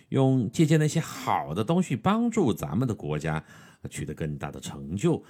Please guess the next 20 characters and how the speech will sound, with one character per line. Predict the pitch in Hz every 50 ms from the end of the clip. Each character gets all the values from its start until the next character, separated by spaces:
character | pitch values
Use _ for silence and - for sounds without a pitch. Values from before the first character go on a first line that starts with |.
| - - - - - - _ _
哇， | - 165 180 170 147
她 | - - 156
当 | - - 185 190 196
天 | - - 202 196 196 196 196 196 196 190 170 - - _ _ _ _ - - - -
作 | - 196
为 | 170 160 165 180 165 - _ _ -
我 | - 117
们 | 104 120
团 | 131 110 131 151
队 | 165 160
当 | - 156 156 160
中 | 156 165 165 160 -
最 | - - 214 175
年 | 120 98 87 85 107 139
轻 | - - 196 196
的 | 180 147 101
人 | 92 110
说 | 120 - - 160 160 160
出 | - - 160
了 | 120 180